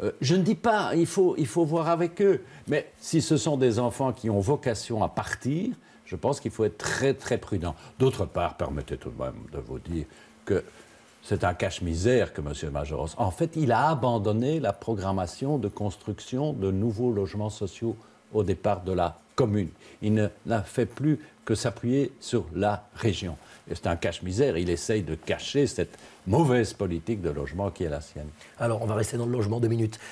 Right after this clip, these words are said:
Speaker 2: Euh, est-ce qu'il faudra taxer les loyers ou les revenus locatifs dans la prochaine législature, ou est-ce qu'il faudra encadrer le prix des loyers en région bruxelloise ?
Speaker 1: Mais je pense que
Speaker 2: Ou les deux ?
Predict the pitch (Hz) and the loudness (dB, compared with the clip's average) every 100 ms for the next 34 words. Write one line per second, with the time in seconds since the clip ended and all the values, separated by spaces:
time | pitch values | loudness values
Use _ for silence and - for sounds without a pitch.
0 | - - 131 123 120 123 143 - 131 - | -18 -14 -4 -2 -2 0 0 2 0 -2
1 | 127 110 120 117 - - - _ - - | 0 4 4 2 -8 -20 -20 _ -2 0
2 | - 156 170 - _ - - 127 123 120 | 4 6 4 0 _ -20 -4 0 4 6
3 | 117 127 113 120 117 120 120 117 120 113 | 4 4 4 6 6 6 4 0 2 4
4 | 104 110 123 120 113 113 - 123 - - | 6 6 4 2 2 -2 0 -2 -2 -8
5 | - - - 123 104 117 104 101 85 110 | -20 -20 -6 -2 -2 0 2 2 0 -2
6 | - 147 170 - - - 123 - - 120 | 4 4 4 0 -8 0 0 0 -2 2
7 | 113 110 - _ 196 180 - 151 135 151 | 2 0 -8 _ 2 2 2 2 2 0
8 | - - - 139 113 131 123 113 107 110 | -4 -20 0 0 2 2 4 4 4 4
9 | 120 110 107 104 107 101 110 107 - 90 | 2 2 4 4 2 0 2 2 2 2
10 | 147 143 - - 156 190 139 110 95 | 2 2 -2 2 6 6 6 4 2